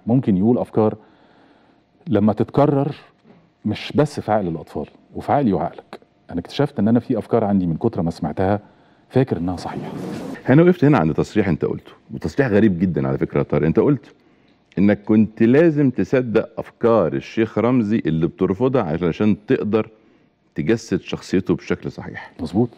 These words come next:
Speaker 1: ما أنا قلت لك إن ابتدت خناقة بيني وبين أفكار رمزي، بس أنا لازم أصدقها.
Speaker 2: مم. اتفقت مع رمزي في إيه واختلفت معاه في إيه؟
Speaker 1: في الشاعرية جدا،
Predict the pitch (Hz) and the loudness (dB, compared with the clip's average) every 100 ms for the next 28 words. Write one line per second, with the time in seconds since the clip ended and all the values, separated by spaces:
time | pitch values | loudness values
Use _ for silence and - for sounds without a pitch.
0 | _ _ _ _ _ _ - 73 82 85 | _ _ _ _ _ _ -12 -8 -6 -4
1 | - 123 120 - _ _ _ _ _ 107 | -2 -2 -4 -16 _ _ _ _ _ -4
2 | 95 92 90 - - - - 127 131 120 | 0 2 2 -2 -6 -6 -2 -2 -2 0
3 | 120 127 98 107 110 85 87 - - 85 | 0 0 0 2 4 2 -2 -6 -6 -4
4 | 76 - - _ _ _ - - _ - | -6 -10 -16 _ _ _ -20 -20 _ -12
5 | - 92 127 123 104 87 - - _ - | -4 0 2 2 -2 -4 -8 -12 _ -20
6 | - 76 65 - _ - - 123 - 120 | -8 -6 -6 -10 _ -4 -2 0 0 0
7 | 92 87 95 82 87 87 - 69 - 60 | 2 2 2 0 0 -2 -2 -6 -6 -8
8 | 67 - - - - - - - 107 107 | -10 -14 -20 -20 -20 -20 -6 0 2 2
9 | - 113 101 117 135 175 _ _ _ _ | 2 2 4 4 2 -2 _ _ _ _
10 | _ - 98 95 98 117 | _ -6 -2 -2 0 -2